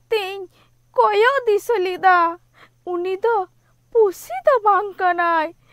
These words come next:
ᱢᱤᱫᱴᱟᱝ ᱵᱩᱰᱷᱤ ᱦᱚᱲ ᱠᱟᱱᱟᱭ᱾ ᱯᱩᱥᱤ ᱪᱤᱱᱛᱟᱹᱭ ᱦᱮᱡ ᱞᱮᱱᱟ ᱟᱨ ᱩᱱᱤ ᱯᱩᱥᱤ ᱜᱮ ᱵᱩᱰᱷᱤ ᱰᱟᱹᱭᱱᱤ ᱨᱩᱯ ᱦᱟᱛᱟᱣ ᱠᱟᱛᱮ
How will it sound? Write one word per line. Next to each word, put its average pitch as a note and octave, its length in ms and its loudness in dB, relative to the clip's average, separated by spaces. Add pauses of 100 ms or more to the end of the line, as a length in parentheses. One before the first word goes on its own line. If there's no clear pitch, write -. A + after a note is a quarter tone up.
(120)
ᱢᱤᱫᱴᱟᱝ F4+ 680 -6 (360)
ᱵᱩᱰᱷᱤ G4 480 2
ᱦᱚᱲ A4 260 0
ᱠᱟᱱᱟᱭ᱾ E4+ 600 0 (460)
ᱯᱩᱥᱤ E4+ 460 -8
ᱪᱤᱱᱛᱟᱹᱭ D4 600 -4 (120)
ᱦᱮᱡ A#4+ 280 -4
ᱞᱮᱱᱟ E4 420 0 (560)
ᱟᱨ E4 320 0
ᱩᱱᱤ E4 320 -8
ᱯᱩᱥᱤ E4 540 -6
ᱜᱮ C#5 200 2 (500)
ᱵᱩᱰᱷᱤ D4+ 440 -4
ᱰᱟᱹᱭᱱᱤ D#4+ 500 0
ᱨᱩᱯ F#4+ 320 -2
ᱦᱟᱛᱟᱣ G4+ 580 4
ᱠᱟᱛᱮ B4 420 0